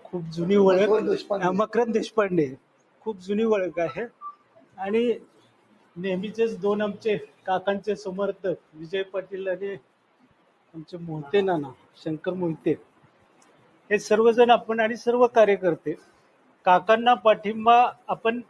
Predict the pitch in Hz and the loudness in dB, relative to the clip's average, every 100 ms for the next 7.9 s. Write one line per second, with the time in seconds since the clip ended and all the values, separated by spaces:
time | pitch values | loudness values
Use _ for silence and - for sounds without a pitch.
0 | _ _ _ _ _ - 226 226 240 247 | _ _ _ _ _ 4 6 6 6 4
1 | 240 240 247 214 226 226 185 151 113 _ | 2 0 0 6 6 8 4 4 -6 _
2 | _ - 185 180 220 214 220 226 233 226 | _ 2 2 4 0 4 4 4 2 4
3 | 226 - - 175 214 233 185 147 139 - | 2 0 -10 0 4 4 4 0 -6 -10
4 | _ _ _ _ _ _ - 180 180 214 | _ _ _ _ _ _ 0 0 2 0
5 | 240 214 233 240 214 233 170 180 180 - | 0 0 4 4 4 4 4 2 0 -16
6 | _ _ _ _ _ _ 185 196 190 214 | _ _ _ _ _ _ -2 2 4 2
7 | 226 226 226 226 233 214 220 170 156 | 2 4 4 6 6 6 4 2 0